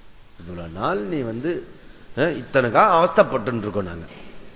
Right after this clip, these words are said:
ஆ, இன்டர்னலா தேடுவான். டீப், டீப், டீப், டீப், டீப், டீப் மெடிடேஷன். ஆத்மஜன் ஒண்ணு வெளியில தேடுவான், இல்லாட்டி உள்ளார தேடுவான், எங்கேயோ தேடுவான்.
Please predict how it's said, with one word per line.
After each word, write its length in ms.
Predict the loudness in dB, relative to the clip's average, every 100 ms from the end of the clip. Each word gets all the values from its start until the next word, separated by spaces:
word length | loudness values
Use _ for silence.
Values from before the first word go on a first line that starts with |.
| -10
ஆ, 160 | -6 -6 -6 -14 -16 -18 -20 -20 -20 -20 -20 -20 -20 -20 -20 -20 -20 -20 -20 -20 -20 -20 -2
இன்டர்னலா 540 | 0 8 10 12 10 8
தேடுவான். 420 | 2 0 -4 -10 -16 -18 -20 -14 -6
டீப், 260 | -4 -4 -10 -20 -12 -4
டீப், 260 | -4 -4 -12 -20 -12
டீப், 240 | -6 -6 -6 -14 -12 -6
டீப், 220 | -6 -6 -12 -20 -18 -6
டீப், 220 | -6 -6 -12 -16 -4
டீப் 180 | -2 -2 -2
மெடிடேஷன். 520 | -2 -2 -4 -4 -10 -14 -14 -16 -18 -20 -20 -20 -20 -20 -18 -18 -20 -20 6
ஆத்மஜன் 460 | 6 6 0 -4 -8 -14 -18 -12 -4
ஒண்ணு 20 |
வெளியில 100 | 0
தேடுவான், 640 | 4 4 2 2 2 2 0
இல்லாட்டி 0 |
உள்ளார 400 | -2 0 -2 -2
தேடுவான், 300 | -6 -12 -16 -20 -20 -20 -20 -20 -8
எங்கேயோ 280 | 2 8 8
தேடுவான். 400 | 12 12 12 8